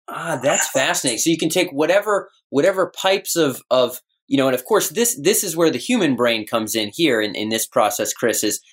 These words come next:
determining what are the streams of information that we wanna feed this thing to try to tease out,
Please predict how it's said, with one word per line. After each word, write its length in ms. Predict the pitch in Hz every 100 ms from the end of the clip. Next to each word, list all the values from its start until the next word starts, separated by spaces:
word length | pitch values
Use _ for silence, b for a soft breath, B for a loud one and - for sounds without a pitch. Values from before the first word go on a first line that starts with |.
| -
determining 720 | 190 - 165 165 156 131 - b _
what 340 | 123 180 180 -
are 280 | 139 151 147
the 140 | 135
streams 460 | - - 139 135 120
of 100 | 117
information 640 | 120 120 113 113 113 113
that 120 | 92
we 140 | 117
wanna 260 | 117 113 104
feed 320 | - 135 120
this 200 | 117 110
thing 200 | 113 107
to 80 | 104
try 220 | - 117
to 140 | 107 101
tease 320 | - 120 110
out, 300 | 110 107 101